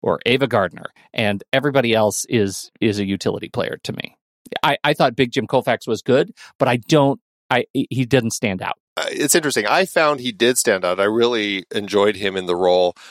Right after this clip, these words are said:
Speaker 2: I will say I, I prefer Ronald Reagan, surprisingly, in the,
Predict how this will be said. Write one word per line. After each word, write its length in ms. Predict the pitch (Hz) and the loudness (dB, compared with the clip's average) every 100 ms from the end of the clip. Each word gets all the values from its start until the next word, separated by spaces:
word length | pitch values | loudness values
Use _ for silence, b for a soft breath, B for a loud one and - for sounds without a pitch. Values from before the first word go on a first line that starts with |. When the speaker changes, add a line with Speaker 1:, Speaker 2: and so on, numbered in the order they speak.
| B - | B -4
Speaker 2:
I 220 | 117 123 | 0 2
will 380 | 120 143 160 180 | 2 4 4 4
say 520 | 170 131 110 104 104 - | 2 2 4 4 0 -2
I, 400 | 110 110 110 110 98 _ - | 0 2 2 0 -4 _ -4
I 100 | 110 | -2
prefer 360 | 135 143 147 | -2 0 0
Ronald 420 | 139 131 127 110 98 | 4 4 4 0 2
Reagan, 360 | 120 117 95 | 2 2 -2
surprisingly, 760 | - 98 95 92 95 95 98 104 | -2 0 0 0 -4 -4 -4 -4
in 220 | 104 95 | -6 -6
the, 400 | 95 90 87 | -6 -6 -8